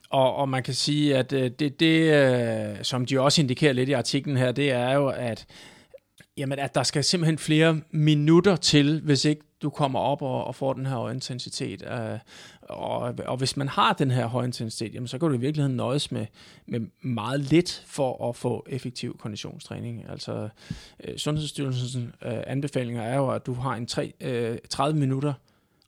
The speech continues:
om ugen, øh, med høj intensitet, og så er du faktisk rigtig godt med konditionsmæssigt. Øhm, og så har de jo så den her med, øh, tredive minutter om dagen cirka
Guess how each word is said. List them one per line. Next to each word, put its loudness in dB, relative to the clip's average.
om 4
ugen, 2
øh, -2
med 0
høj 0
intensitet, -6
og -10
så -4
er -2
du -4
faktisk -4
rigtig -2
godt -2
med 2
konditionsmæssigt. -10
Øhm, -4
og -4
så 0
har 2
de -4
jo -2
så -2
den -2
her -2
med, -4
øh, -10
tredive -2
minutter 0
om -4
dagen -2
cirka 0